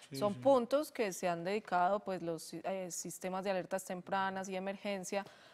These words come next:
Speaker 2: a designar como sitios seguros en caso de que algo ocurra. Porque yo decía en mi casa, recién el temblor de México, dije, "Me voy a proponer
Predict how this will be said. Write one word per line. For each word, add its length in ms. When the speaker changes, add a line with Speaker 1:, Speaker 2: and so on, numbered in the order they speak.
Speaker 2:
a 120
designar 880
como 200
sitios 340
seguros 680
en 120
caso 300
de 120
que 140
algo 300
ocurra. 460
Porque 380
yo 220
decía 560
en 160
mi 120
casa, 540
recién 400
el 100
temblor 340
de 120
México, 380
dije, 220
"Me 160
voy 180
a 80
proponer 540